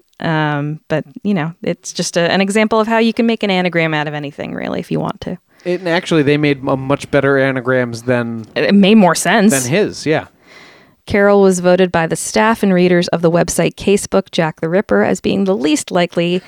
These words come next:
Speaker 1: <laughs> suspect of twenty-two options to be Jack the Ripper.
Speaker 2: And one of them was Walt Disney, oddly <laughs> enough.
Speaker 1: Well, one of them was Walter Sickert,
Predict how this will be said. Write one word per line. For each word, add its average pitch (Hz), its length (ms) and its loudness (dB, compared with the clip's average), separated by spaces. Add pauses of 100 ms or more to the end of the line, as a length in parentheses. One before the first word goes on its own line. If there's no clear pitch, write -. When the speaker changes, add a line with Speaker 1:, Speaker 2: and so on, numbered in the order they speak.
(120)
Speaker 1:
<laughs> - 160 -20
suspect - 680 -2
of 165 160 -4
twenty-two 233 520 0
options 160 600 -4 (100)
to 214 120 -2
be 170 160 -2
Jack 127 260 -8
the - 80 -12
Ripper. - 360 -14 (1000)
Speaker 2:
And 156 140 -2
one 165 100 4
of 170 80 0
them 170 140 0
was 156 180 2
Walt 127 380 0
Disney, 131 380 -2
oddly 107 300 0
<laughs> 101 60 -4
enough. 98 240 -12 (240)
Speaker 1:
Well, 247 360 2
one 247 240 4
of 262 100 4
them 226 180 4
was 214 260 4
Walter 180 460 0
Sickert, - 760 -2